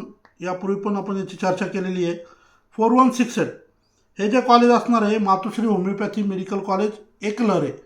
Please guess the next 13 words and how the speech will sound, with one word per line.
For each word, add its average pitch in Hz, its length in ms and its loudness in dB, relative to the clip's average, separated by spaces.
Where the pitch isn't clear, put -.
याही 208 320 2
कॅम्पसमध्ये 226 880 0
मातोश्रीच्या 202 840 -2
already 208 260 -2
आयुर्वेद 202 320 2
कॉलेज 202 320 0
आहे, 185 260 2
फार्मसी 175 500 -4
आहे, 165 240 -2
इतर 175 220 -8
काही 196 200 -6
कॉलेजेस 180 480 -6
आहेत, 160 180 -2